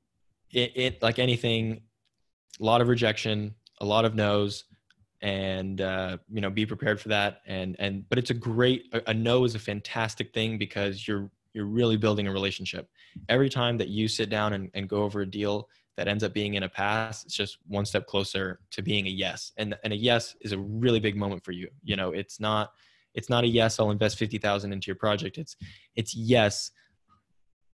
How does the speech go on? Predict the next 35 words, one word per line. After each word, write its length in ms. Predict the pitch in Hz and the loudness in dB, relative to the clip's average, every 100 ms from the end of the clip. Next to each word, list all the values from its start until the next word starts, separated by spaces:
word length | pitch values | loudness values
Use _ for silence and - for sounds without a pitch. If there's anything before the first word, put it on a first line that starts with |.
| - _ | -20 _
my 200 | 107 104 | 0 0
company 340 | 113 113 110 107 | 2 0 0 -2
and 100 | 101 | 0
I, 200 | 98 98 | -2 -2
my 180 | 101 104 | 0 2
investment 420 | 107 104 - 101 | 4 2 0 -8
committee 440 | 107 101 98 92 98 | -4 -2 -2 -4 -6
is 140 | 98 87 | -6 0
opening 340 | 113 113 113 | 0 2 0
up 140 | 107 107 | -2 -4
the 100 | 101 | -4
doors 420 | 104 101 98 - | 0 0 0 -4
to 180 | - 98 | -6 -2
our 160 | 101 | 0
hundred, 580 | 95 110 107 165 101 95 _ _ _ | 0 0 0 0 -4 -6 _ _ _
two 140 | - 110 | -2 0
hundred, 340 | 104 101 95 | 2 0 -2
five 240 | - 107 104 | 0 0 0
hundred 300 | 101 98 - - | -2 -4 -8 0
billion 320 | 120 120 110 | 2 2 2
dollars 540 | 104 107 104 98 95 - | 4 4 4 0 -4 -10
of 140 | 107 98 123 | -10 -2 -2
equity. 460 | 131 110 101 98 _ _ _ _ - | 0 -2 -2 -4 _ _ _ _ -4
And 400 | 104 98 101 - | -2 -2 -4 -6
when 200 | 107 104 | -4 0
we 140 | 113 | 0
say 160 | 123 123 | 2 2
yes 400 | 113 107 117 - | 2 2 0 -2
and 100 | 104 | -4
wanna 160 | 104 104 | -2 -2
do 160 | 104 | -2
one 200 | 98 107 | 0 2
deal 180 | 120 123 | 4 4
with 160 | 127 135 | 2 0
you, 160 | 135 | -2